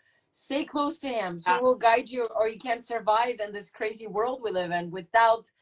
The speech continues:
Speaker 1: that influence." 'Cause like you mentioned earlier, you know, everyone seems to have their own truth out there, their
Speaker 2: Yeah.
Speaker 1: made up own truth that they think it fits them quite well, you know?
Speaker 2: Yeah.
Speaker 1: And it's, it's just so powerful that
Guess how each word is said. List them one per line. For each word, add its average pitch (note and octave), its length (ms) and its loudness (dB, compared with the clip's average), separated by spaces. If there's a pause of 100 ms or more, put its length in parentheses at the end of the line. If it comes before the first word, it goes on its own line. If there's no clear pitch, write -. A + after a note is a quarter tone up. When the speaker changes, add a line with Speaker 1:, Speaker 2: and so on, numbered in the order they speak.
(300)
Speaker 1:
that A3 320 6
influence." A3+ 720 -8
'Cause A3 160 -6
like A3 220 0
you A3+ 120 -10
mentioned A#3+ 340 -8
earlier, A#3+ 380 -4
you G#3 140 -4
know, G#3 200 -10 (240)
everyone B3 460 -2
seems A#3 300 -10
to A3 120 -6
have A3 220 -4
their G3+ 140 -2
own G#3+ 160 -4
truth A3+ 320 -8
out E3+ 240 2
there, E3 360 2 (240)
their F#3+ 240 -2
Speaker 2:
Yeah. F#3+ 100 -6
Speaker 1:
made G#3+ 240 2
up A3 240 4 (400)
own A3 340 2
truth A3+ 500 -4
that G3+ 160 -10
they G3 160 -8 (120)
think G#3 240 0
it F#3+ 120 -6
fits G#3+ 300 -8
them G3 200 -2
quite G3 320 0
well, F#3+ 500 8
you G3 160 -8
know? F#3+ 320 -4 (220)
Speaker 2:
Yeah. G#3+ 300 2
Speaker 1:
And G#3+ 80 -2 (140)
it's, - 360 -14 (320)
it's G#3+ 200 -4
just - 340 -4
so A#3+ 360 6
powerful A#3+ 400 -2
that G3+ 200 -12